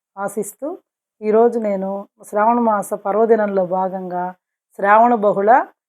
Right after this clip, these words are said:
ఏకాదశిని గురించి, దానికి సంబంధించిన విశేషాలని తెలియజేస్తాను. ప్రతి నెలలో కూడా ఒక రెండు ఏకాదశులు వస్తాయని చెప్పి మనం ఫస్ట్ నుంచి కూడా చెప్పుకుంటూ ఉన్నాం. అయితే అసలు ఏకాదశి వ్రతము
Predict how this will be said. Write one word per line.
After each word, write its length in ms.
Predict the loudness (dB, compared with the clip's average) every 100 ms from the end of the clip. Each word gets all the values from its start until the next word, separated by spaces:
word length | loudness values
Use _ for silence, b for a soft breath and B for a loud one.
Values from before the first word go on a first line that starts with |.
| _ -4
ఏకాదశిని 760 | -2 4 4 4 0 -6 -12
గురించి, 520 | -10 -8 -8 -10 -12
దానికి 340 | -6 -4 -4 -8
సంబంధించిన 720 | -12 -6 -4 -2 -4 -6 -4 -4 -6 _ _ -16
విశేషాలని 720 | 0 2 2 2 0 0 -2 -4 _ _ -8
తెలియజేస్తాను. 840 | -2 0 0 -2 -4 -14 -16 -16 -20 _ _ _ -8
ప్రతి 220 | -4 2
నెలలో 340 | 4 4 4 4
కూడా 540 | 2 2 4 2 -2 _ _ -12
ఒక 140 | -2
రెండు 260 | 0 2 4
ఏకాదశులు 680 | 4 6 4 4 2 -2 -6
వస్తాయని 440 | -2 -2 -2 -2
చెప్పి 360 | -6 -6 -10 -10 -10 _ _ -10
మనం 380 | -2 0 0 -2 -2
ఫస్ట్ 240 | -4 -2 0
నుంచి 240 | 0 2
కూడా 180 | 4 4
చెప్పుకుంటూ 580 | 4 2 -2 -12 -6 -4
ఉన్నాం. 260 | -4 -8 -12 _ _ -10
అయితే 220 | -8 2 4
అసలు 260 | 4 2
ఏకాదశి 760 | 4 4 4 4 6 4 2 0
వ్రతము 520 | 2 2 2 2 2